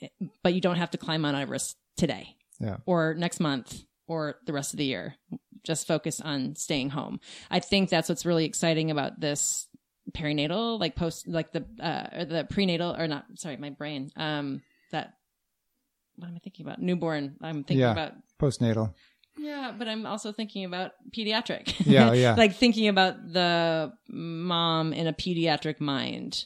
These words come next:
Speaker 1: you
Speaker 2: Mm,
Speaker 1: know,
Speaker 2: yeah.
Speaker 1: and that she is, um, as newborn as
Speaker 2: Totally.
Speaker 1: the baby is.
Speaker 2: Yeah.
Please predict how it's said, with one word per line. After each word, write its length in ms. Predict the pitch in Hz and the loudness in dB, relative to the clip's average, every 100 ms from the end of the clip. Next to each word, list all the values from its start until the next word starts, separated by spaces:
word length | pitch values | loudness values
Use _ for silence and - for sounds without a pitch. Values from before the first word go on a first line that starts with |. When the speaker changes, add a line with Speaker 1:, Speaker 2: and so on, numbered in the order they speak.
| _ | _
Speaker 1:
you 140 | - 131 | -2 4
Speaker 2:
Mm, 40 | |
Speaker 1:
know, 340 | 127 113 107 107 | 8 8 6 4
Speaker 2:
yeah. 120 | 104 | 4
Speaker 1:
and 360 | 180 170 165 - - - | 2 0 -2 -8 -16 -6
that 240 | 170 160 | -6 -2
she 300 | - - 180 | 0 0 -2
is, 560 | 170 170 170 165 - - | -4 -2 -2 -2 -4 -8
um, 500 | 165 156 147 143 139 - - | -6 -6 -6 -6 -10 -10 -6
as 480 | 170 165 170 160 | -2 -2 -2 -2
newborn 680 | 165 170 160 156 147 151 151 - | -2 0 0 -2 -2 -4 -6 -6
as 640 | 156 139 143 - - - 117 - | -4 -4 -6 -6 -6 -8 -14 -14
Speaker 2:
Totally. 280 | - 104 95 | -8 -2 0
Speaker 1:
the 40 | 95 | 2
baby 300 | 156 151 135 | 0 0 -4
is. 280 | - - | -4 -2
Speaker 2:
Yeah. 140 | 202 | -2